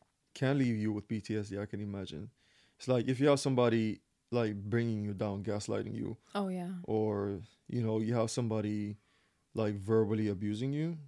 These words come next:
Speaker 2: Yeah.
Speaker 1: If you get together with another person, they might say something that's not even, like, verbal abuse. But in your mind, you see it like that, and you might overreact to somebody telling you something that's actually minor, something that's calm.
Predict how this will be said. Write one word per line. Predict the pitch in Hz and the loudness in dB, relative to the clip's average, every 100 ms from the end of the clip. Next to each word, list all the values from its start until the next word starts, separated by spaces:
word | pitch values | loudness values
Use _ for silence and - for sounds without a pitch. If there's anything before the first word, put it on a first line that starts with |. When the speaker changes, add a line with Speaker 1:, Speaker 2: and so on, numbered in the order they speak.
| _ - - | _ -14 -4
Speaker 2:
Yeah. | 220 208 202 220 | -2 -2 -4 -4
Speaker 1:
If | 120 113 | -2 0
you | 123 | 2
get | 117 117 | 4 2
together | 117 113 104 | 2 2 4
with | 101 104 | 2 -2
another | 107 110 104 | -2 -2 -2
person, | 95 107 101 147 170 _ _ _ _ _ - | 0 -2 0 -4 -6 _ _ _ _ _ -2
they | 113 | 0
might | 131 165 170 | 2 2 2
say | - 123 117 | 2 2 2
something | - 107 104 104 98 98 - | 0 -2 -2 -4 -4 -8 -6
that's | 117 104 120 | -4 -2 0
not | 113 | -2
even, | 110 104 98 | 0 -2 -2
like, | 92 | -4
verbal | 92 104 95 95 | -4 -2 -2 -4
abuse. | 92 98 135 - - _ _ _ _ _ _ _ | -4 -4 -6 -10 -20 _ _ _ _ _ _ _
But | 107 101 113 104 101 92 - _ | -8 2 2 4 0 -4 -10 _
in | - 120 | -2 2
your | 120 113 | 4 2
mind, | 104 101 110 147 180 180 _ _ _ _ _ - | 2 2 0 0 -4 -10 _ _ _ _ _ -4
you | 117 | -2
see | 113 - 127 | -2 0 2
it | 127 | 2
like | 110 107 110 | 2 0 2
that, | 139 175 180 - | 0 0 -4 -4
and | 120 | 0
you | 117 | 2
might | 117 104 | 0 2
overreact | 139 131 117 104 107 113 107 | 4 4 4 2 0 0 -2
to | 107 | -4
somebody | 117 110 104 | -2 -2 -2
telling | 104 113 107 | -2 -4 -4
you | 98 | -4
something | 110 104 104 | -4 -4 -4
that's | 101 101 | -4 -4
actually | 101 - 104 | -6 -6 -4
minor, | 107 117 104 98 | -2 -2 -2 -4
something | 110 104 95 | -6 -6 -8
that's | - | -8
calm. | - - 110 - | -6 -4 -4 -6